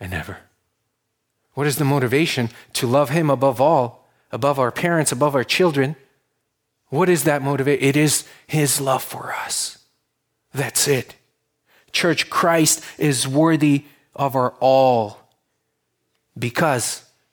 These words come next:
he gave up himself. His love for us is the only motivation to supremely love him.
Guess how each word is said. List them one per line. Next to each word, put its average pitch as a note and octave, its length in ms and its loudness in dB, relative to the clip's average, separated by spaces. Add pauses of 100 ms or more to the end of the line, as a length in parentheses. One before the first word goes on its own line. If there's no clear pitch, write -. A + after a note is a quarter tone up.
(1160)
he - 220 -2
gave B2+ 320 0
up G2+ 260 -8 (240)
himself. - 680 -6 (880)
His G3 360 2
love F3+ 240 4
for E3+ 300 2
us E3 220 4
is D3 140 2
the D3 260 0
only F#3+ 360 4
motivation C3 800 0 (880)
to - 120 -4
supremely B2+ 540 0
love A2+ 240 -2
him. G2 140 -12